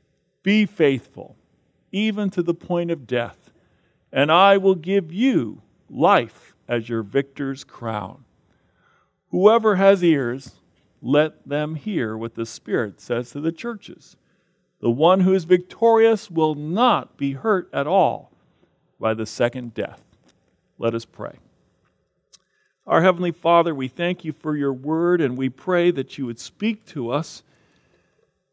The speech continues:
Thank you, Jesus, that you understand our suffering. You know what we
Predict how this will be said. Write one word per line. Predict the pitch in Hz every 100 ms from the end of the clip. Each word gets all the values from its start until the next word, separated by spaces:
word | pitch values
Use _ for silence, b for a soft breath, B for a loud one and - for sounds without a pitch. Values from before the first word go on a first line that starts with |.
| _
Thank | 175 196 202
you, | 208
Jesus, | 156 190 214 202 196
that | 180 151
you | 180
understand | 185 180 180 - 214 190 131 123
our | 131 139
suffering. | - 165 151 - 107 117 - -
You | 139
know | 151 160 190
what | 196 170 156
we | 135 143 147 135